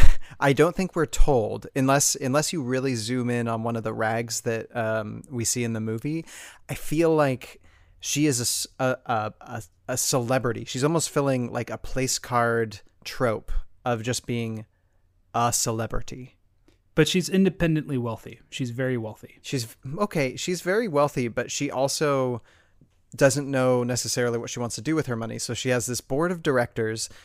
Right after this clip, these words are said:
Speaker 1: and Kevin James, or it's like a board of accountants almost, but they're
Speaker 2: Yeah.
Speaker 1: just taking care of her money. And Kevin
Speaker 2: Yeah.
Speaker 1: James is on that board, and he wants to date her, and so he hires Hitch to set them up, basically.
Speaker 2: Mm-hmm.
Speaker 1: And antics ensue.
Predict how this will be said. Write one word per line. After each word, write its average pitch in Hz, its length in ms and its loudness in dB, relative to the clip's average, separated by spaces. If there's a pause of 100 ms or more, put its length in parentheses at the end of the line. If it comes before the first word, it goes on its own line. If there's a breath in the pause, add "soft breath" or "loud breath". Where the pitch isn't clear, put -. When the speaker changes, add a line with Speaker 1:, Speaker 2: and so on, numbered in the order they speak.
(100)
Speaker 1:
and 127 140 -4
Kevin 143 320 0
James, 120 460 -2 (580)
or 143 160 4
it's 160 200 -2
like 175 140 0
a 180 40 0
board 185 200 2
of 165 80 -2
accountants - 760 -8
almost, 113 400 -6
but 117 80 -2
they're - 80 0
Speaker 2:
Yeah. 127 80 2
Speaker 1:
just - 100 -6
taking 131 220 -2
care 123 180 -2
of 113 80 -4
her 113 120 -6
money. 110 340 -8 (260 loud breath)
And 120 100 -6
Kevin 151 220 2
Speaker 2:
Yeah. 131 60 2
Speaker 1:
James 123 240 0
is 104 160 -8
on 131 160 0
that 143 180 -2
board, 110 320 -4 (260 loud breath)
and - 120 -10
he 190 240 -6
wants 160 300 -2
to 131 40 -10
date 120 240 -6
her, 110 340 -4
and 117 140 -8
so 113 140 -6
he 110 100 -10
hires 147 800 2
Hitch - 600 -6 (100)
to 110 480 -6
set - 340 -4
them 110 200 -6
up, - 240 -12 (100)
basically. - 460 -12
Speaker 2:
Mm-hmm. 131 320 -2 (320 soft breath)
Speaker 1:
And 120 480 0
antics 143 380 -2
ensue. 117 580 -2